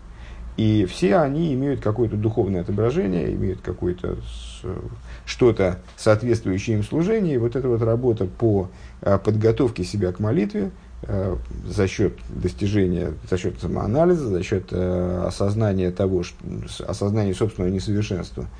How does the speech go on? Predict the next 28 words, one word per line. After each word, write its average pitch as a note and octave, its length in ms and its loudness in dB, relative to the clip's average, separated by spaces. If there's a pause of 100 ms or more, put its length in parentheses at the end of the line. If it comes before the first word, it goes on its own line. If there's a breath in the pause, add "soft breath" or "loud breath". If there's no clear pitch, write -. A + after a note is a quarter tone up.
(360 loud breath)
и F2+ 460 2
достижения G2 640 2
горечи, G2 420 0
которая F2+ 380 -2
подталкивает F2+ 600 -2
человека F#2 400 -4 (460)
к, - 40 -10
к - 40 -10
с-, G2 160 -2
к - 100 -6
самосовершенствованию, G2+ 1000 -2
собственно, A#2 420 -4 (380 loud breath)
к - 40 -6
какой-то F#2+ 360 4
работе G2 400 4
над F2 160 -2
собой, F2+ 520 0
с, - 160 -8
э, - 300 -6 (440 loud breath)
э, F2 480 0 (720)
какими-, F#2 380 0
каким-то G2 420 2
занятием A2 480 4
собой, F#2+ 360 2 (320 loud breath)
а, F#2 360 2
она C#3 260 4
соответствует C#3 640 0
пахоте. G#2 640 0